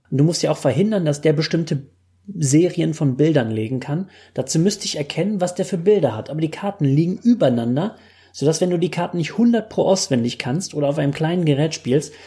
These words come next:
dass du Probleme hast zu erkennen, was ist denn da überhaupt? Deswegen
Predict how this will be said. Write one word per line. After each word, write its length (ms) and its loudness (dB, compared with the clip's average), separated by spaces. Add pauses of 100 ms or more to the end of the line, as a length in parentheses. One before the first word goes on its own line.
(180)
dass 100 -2
du 100 -6
Probleme 560 2
hast 280 -4
zu 120 -2
erkennen, 440 0 (560)
was 240 -6
ist 220 -2
denn 120 4
da 140 2
überhaupt? 520 -4
Deswegen 840 0